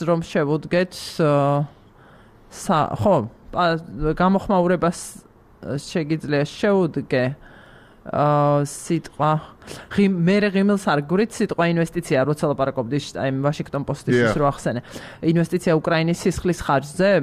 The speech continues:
Speaker 1: რა სულელია მართლა უკრაინამ, მსხვერპლად მიიტანოს თავი ამერიკის ინტერესებისთვის.
Speaker 2: მმ.
Speaker 1: ა, ხო.
Speaker 2: ხო,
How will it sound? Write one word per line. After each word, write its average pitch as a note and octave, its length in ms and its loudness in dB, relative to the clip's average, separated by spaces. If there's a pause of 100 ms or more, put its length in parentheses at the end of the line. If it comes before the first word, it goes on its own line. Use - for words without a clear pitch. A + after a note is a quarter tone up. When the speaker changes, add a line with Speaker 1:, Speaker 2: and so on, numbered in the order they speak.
Speaker 1:
რა D3 200 0
სულელია E3+ 920 0
მართლა B2+ 320 -2
უკრაინამ, F#3 400 0
მსხვერპლად E3 480 0
მიიტანოს D#3 560 0
თავი E3 380 2 (340)
ამერიკის F3 600 2 (100)
ინტერესებისთვის. E3 1080 -2 (140)
Speaker 2:
მმ. B2 280 0 (1080)
Speaker 1:
ა, D3+ 580 4 (640)
ხო. C#3+ 240 0 (240)
Speaker 2:
ხო, C#3 160 2